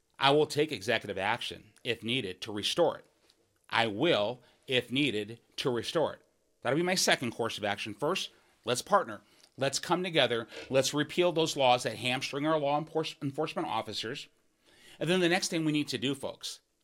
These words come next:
and I promise, guys, I will answer your questions. The next thing we need to do is we have a rampant problem with youth crime, not just in Washington State, it's nationwide.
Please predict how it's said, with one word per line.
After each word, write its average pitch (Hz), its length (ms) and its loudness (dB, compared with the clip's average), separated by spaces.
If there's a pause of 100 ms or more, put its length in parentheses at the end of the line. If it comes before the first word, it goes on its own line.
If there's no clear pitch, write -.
and 139 100 4
I - 20 8
promise, 139 360 2
guys, 117 220 0
I 113 60 2
will 120 180 -2
answer 123 300 -4
your 107 120 -8
questions. 110 520 -6 (760)
The 135 140 6
next 151 320 2
thing 160 220 2
we 139 140 2
need 131 180 0
to 123 100 -4
do 123 220 -2
is - 180 -8 (380)
we 208 200 2
have 160 200 0
a 110 80 2
rampant 131 580 -4
problem 151 440 -2
with 110 200 -6 (220)
youth 131 560 -6
crime, 190 560 -2 (640)
not 196 240 4
just 208 220 4
in 156 140 2
Washington 151 440 0
State, 156 380 -2
it's 131 220 -4
nationwide. 135 880 -2